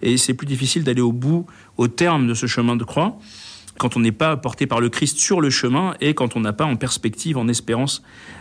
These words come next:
euh, la résurrection. Donc ça n'a de sens qu'en Jésus. D'ailleurs, Jésus le dit dans l'évangile de Jean, on l'entendra, euh, dans la lecture de la Passion pour l'office de la croix vendredi soir, «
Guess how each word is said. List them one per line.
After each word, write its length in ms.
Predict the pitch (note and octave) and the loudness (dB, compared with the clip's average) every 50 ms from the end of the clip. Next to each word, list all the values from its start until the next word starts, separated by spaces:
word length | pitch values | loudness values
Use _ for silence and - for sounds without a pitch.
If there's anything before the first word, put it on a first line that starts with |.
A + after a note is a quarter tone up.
| - - | -14 -6
euh, 60 | G#2+ A2+ | -2 0
la 140 | A#2 A#2 | 0 2
résurrection. 500 | A#2 B2 A#2+ B2 A#2 A#2+ A2+ - - - - - - | 2 0 0 0 0 -2 -2 -2 -4 -6 -10 -10 -4
Donc 160 | - B2+ A#2+ | -2 -2 0
ça 100 | - D3+ | 0 0
n'a 100 | C#3+ C#3+ | 0 2
de 100 | C#3 C#3+ C#3+ | 2 2 2
sens 240 | - F3+ F3 - - | 2 2 0 0 0
qu'en 120 | - C#3+ | 0 -2
Jésus. 320 | C3 B2+ A#2+ G#2+ G2+ F#2+ | 0 0 -2 -2 -4 -8
D'ailleurs, 280 | G2 G#2 A2+ B2 B2 A#2+ | -8 -4 -4 -2 -2 -2
Jésus 260 | A2+ A#2+ A#2 A#2+ C3 | -2 -2 0 2 2
le 120 | B2+ B2 A#2+ | 2 2 2
dit 280 | A#2+ C#3+ E3+ F3 E3 E3 - - - - - - _ - | 2 0 0 0 -2 -4 -10 -20 -20 -20 -20 -20 _ 0
dans 100 | A#2+ A#2+ | 0 2
l'évangile 420 | B2 B2 A2+ A#2+ A#2+ G#2+ A#2+ A#2 | 2 2 2 2 0 0 0 0
de 140 | A2+ B2 B2 | 2 2 2
Jean, 220 | B2 C#3 F3+ F3+ D3+ | 4 4 4 4 4
on 20 | |
l'entendra, 540 | B2 A2+ G#2+ - A#2+ A2+ A2+ - C3 B2+ A#2 | 2 0 0 0 0 -2 0 2 2 2 2
euh, 140 | G#2+ G#2 F#2+ - - - - - _ _ - | 0 -2 -4 -6 -10 -14 -16 -18 _ _ -4
dans 100 | - A2 | -2 0
la 80 | G#2 G#2+ | 2 4
lecture 300 | A2 A2+ G#2+ - B2+ A#2 | 2 2 2 0 0 2
de 40 | A2+ | 4
la 140 | A2 G#2+ G#2 | 2 2 2
Passion 420 | - A#2 A2 - - D3 C3+ C3+ - - - - - - - _ _ - | 2 0 0 2 0 0 0 -2 -4 -8 -20 -20 -20 -20 -20 _ _ -6
pour 120 | - B2+ | -2 0
l'office 300 | A2+ A2+ A2+ - C3 C3 | 2 2 0 0 -2 0
de 60 | B2 A2+ | 2 2
la 100 | A2 A2 | 2 2
croix 240 | G#2 - A#2+ C3+ C3+ | -2 0 0 0 0
vendredi 400 | A#2 A#2 A2+ A2 A2+ A2 A2 G#2+ | 0 0 -2 -2 -2 -2 -2 -2
soir, « 440 | - - - E3+ F3+ D#3+ B2+ C3+ | -2 0 0 0 0 0 -2 -6